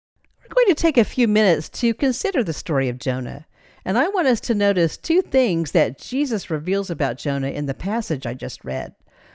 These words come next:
First of all, Jesus claims the story of Jonah for himself. He links Jonah's story to his story. There is something about the story of Jonah that coincides with the story of the Son of Man. Secondly, Jesus reveals that the story of Jonah is a sign pointing to something.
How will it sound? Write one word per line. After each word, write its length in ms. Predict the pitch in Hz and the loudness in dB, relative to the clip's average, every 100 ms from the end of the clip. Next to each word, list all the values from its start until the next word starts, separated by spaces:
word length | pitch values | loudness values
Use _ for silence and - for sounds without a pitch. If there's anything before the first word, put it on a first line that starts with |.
| _ - | _ -6
First 300 | 330 339 247 | -2 -2 0
of 100 | 196 | 2
all, 140 | 160 | 2
Jesus 380 | 151 226 214 180 | 2 -4 -4 -6
claims 360 | - 170 151 | -2 0 0
the 120 | - 156 | -4 -8
story 360 | - 247 262 | -4 -2 0
of 80 | 147 | 0
Jonah 300 | 143 147 151 | -2 -2 -2
for 160 | - 151 | -6 -6
himself. 720 | 143 123 - 85 - - _ _ _ _ _ | -6 -4 -4 -4 -6 -16 _ _ _ _ _
He 160 | - 302 | -4 -2
links 380 | 349 262 196 | 0 -2 -4
Jonah's 480 | - - 240 320 240 | -8 4 4 6 2
story 340 | - 147 139 151 | 2 0 2 0
to 160 | - | 0
his 240 | 208 294 - | 0 0 -2
story. 540 | - 147 117 - 156 _ _ _ _ - | -4 -4 -4 -6 -12 _ _ _ _ -4
There 180 | 240 | 2
is 120 | 240 247 | 4 4
something 520 | - 381 - 190 196 | 0 0 0 0 0
about 400 | 185 180 269 285 | -2 0 0 0
the 100 | 202 | -6
story 340 | - 233 208 | -4 -2 0
of 120 | 156 | 0
Jonah 380 | 151 180 175 147 | -2 -2 0 -2
that 260 | 135 143 - | -2 -4 -2
coincides 840 | - 269 226 175 226 190 180 - | -2 0 -2 -2 -4 -2 -4 -6
with 140 | 185 175 | -10 -10
the 80 | |
story 460 | 214 - 175 143 143 | -10 -6 -4 0 0
of 80 | 147 | -2
the 80 | 170 | -4
Son 240 | - 147 | -4 -4
of 100 | 120 | -4
Man. 460 | 143 170 127 - 170 _ _ _ _ - - | -4 -4 -6 -10 -16 _ _ _ _ -20 -14
Secondly, 600 | - 415 - 160 156 - | -4 -2 0 0 0 -2
Jesus 440 | 196 311 403 427 | -6 -2 0 0
reveals 440 | 233 196 175 165 156 | -2 2 4 4 2
that 200 | 190 202 | -4 -2
the 80 | 190 | -8
story 320 | - 349 339 | -6 -4 -2
of 120 | 175 | -2
Jonah 360 | - 147 143 - | -2 0 0 -2
is 160 | 190 | -2
a 80 | 196 | -2
sign 460 | 175 - 320 175 117 | -2 -4 -4 -4 -6
pointing 420 | - 311 392 185 | -6 -6 -4 -4
to 80 | - | -4
something. 560 | - 135 - 113 104 | -6 -6 -8 -12 -14